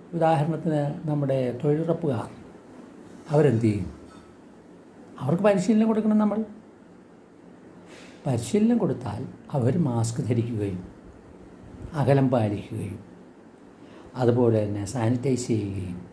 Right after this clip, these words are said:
തൊഴിലിടങ്ങളിൽ കൃത്യമായി പെരുമാറുകയും ഒക്കെ ചെയ്യും. അപ്പോൾ ഇതുപോലുള്ള പ്രവർത്തനങ്ങളിലൂടെ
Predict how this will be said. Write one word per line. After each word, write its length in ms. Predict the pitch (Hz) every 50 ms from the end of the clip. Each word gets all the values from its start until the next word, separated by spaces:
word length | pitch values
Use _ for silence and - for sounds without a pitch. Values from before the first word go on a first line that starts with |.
| - - - - - - - - - - - - - - - 151
തൊഴിലിടങ്ങളിൽ 640 | 131 131 151 156 143 139 135 123 127 123 117 113 - - - - - - - - - - - - - -
കൃത്യമായി 440 | - - - - 160 139 139 139 131 - -
പെരുമാറുകയും 640 | 120 117 117 123 131 123 117 110 107 113 110 110
ഒക്കെ 180 | 110 - - - -
ചെയ്യും. 280 | 113 113 - 117 113 - - - - - - - - - - - - - - - - - - - - - -
അപ്പോൾ 140 | - - 170
ഇതുപോലുള്ള 460 | 160 143 202 196 220 220 214 214 214
പ്രവർത്തനങ്ങളിലൂടെ 920 | - 156 135 117 117 113 - 143 127 127 123 117 104 95 95 92 87 -